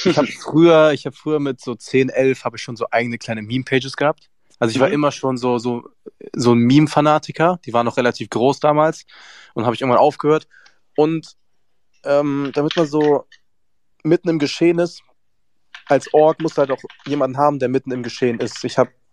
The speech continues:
Speaker 1: so lange Valorant gespielt und ich bin auch immer schon Twitter-User gewesen, also mir geht quasi kein Trend vorbei, sei es
Speaker 2: Mhm.
Speaker 1: TikTok, Instagram, Twitter oder sonst was. Und dann ist es halt so,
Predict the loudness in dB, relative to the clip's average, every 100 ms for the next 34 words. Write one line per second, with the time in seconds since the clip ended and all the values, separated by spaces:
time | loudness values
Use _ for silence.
0 | _ _ _ -4 2 4 4 4 0 0
1 | -2 -4 -10 -6 -2 -2 -2 -8 -10 -6
2 | 0 0 0 0 4 2 0 -4 -4 -4
3 | -2 0 2 0 0 0 0 0 -2 -2
4 | -4 -6 -4 -4 -4 -4 -4 -4 -8 -10
5 | -10 -2 0 0 -4 _ _ _ 0 2
6 | 2 0 -4 -2 -2 -2 -6 -4 -6 -8
7 | -8 -6 -6 -2 0 2 0 0 -2 -2
8 | -2 -4 _ -20 _ 0 2 2 -2 -2
9 | 0 0 2 4 2